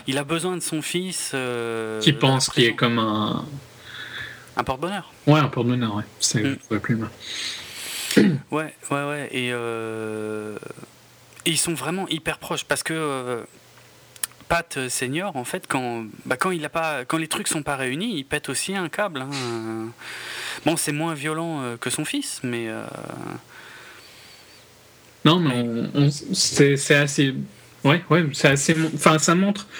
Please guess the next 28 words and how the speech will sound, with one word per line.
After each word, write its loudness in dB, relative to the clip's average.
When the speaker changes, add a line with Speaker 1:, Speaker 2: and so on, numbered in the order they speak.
Speaker 2:
que 10
le 4
personnage 4
de 4
De 4
Niro 6
est 4
pas 4
du 0
tout, 6
euh, 2
superficiel, 6
quoi. 0
Il 4
a, 4
il 6
a 4
plein 4
de 0
petits 2
détails 6
et 4
il 2
sera 2
super 4
important 2
plus 0
loin. 6